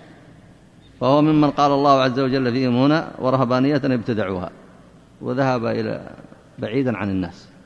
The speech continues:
لكن الباقين اللي باسم رئيس الملة وباسم كذا، هؤلاء كانوا يشرعون للناس ويعلنون عندهم أسرار، وأن عندهم إرث خاص لا يعلمه إلا هم، ولهذا كفر الناس بهم،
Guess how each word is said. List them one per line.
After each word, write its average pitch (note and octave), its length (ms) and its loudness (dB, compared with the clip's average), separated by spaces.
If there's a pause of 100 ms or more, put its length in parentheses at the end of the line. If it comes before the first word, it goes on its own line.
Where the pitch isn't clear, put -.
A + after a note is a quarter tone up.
(1300)
لكن A#2+ 260 -4
الباقين A#2 460 2
اللي A2+ 140 2
باسم A#2+ 280 0
رئيس A2 240 -2
الملة A#2+ 340 2
وباسم G#2+ 300 -4
كذا، C#3+ 340 -2
هؤلاء A#2 360 2
كانوا B2+ 240 2
يشرعون A2 440 -2
للناس G#2 420 -2 (1500)
ويعلنون B2 420 0
عندهم A#2+ 320 0
أسرار، A#2+ 360 -4 (640)
وأن A#2+ 300 4
عندهم A2+ 520 4 (120)
إرث C3 320 2
خاص A2+ 580 2
لا C3+ 400 4
يعلمه C3 800 4
إلا C#3+ 420 4
هم، C3 260 6 (1800)
ولهذا C3 380 -2
كفر B2 300 -2
الناس G2 220 -2
بهم، - 180 -10